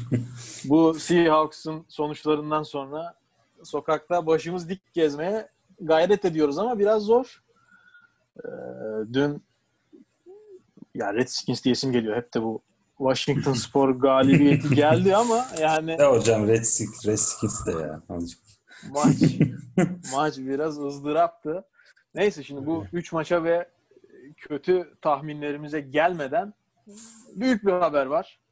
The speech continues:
Speaker 2: Ee, bu üç maçın üstünde görüyorum bu haberi. Ee,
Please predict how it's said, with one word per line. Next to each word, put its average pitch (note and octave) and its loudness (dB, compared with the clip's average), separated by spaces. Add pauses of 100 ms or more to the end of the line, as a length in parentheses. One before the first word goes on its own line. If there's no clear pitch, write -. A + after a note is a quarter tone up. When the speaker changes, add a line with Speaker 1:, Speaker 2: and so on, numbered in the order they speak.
(320)
Speaker 2:
Ee, A#2+ -18 (200)
bu F3 0
üç F3 -2
maçın E3+ -4 (280)
üstünde E3+ -2
görüyorum C3+ 0
bu A#2+ -6
haberi. B2 -6 (880)
Ee, F#3+ -14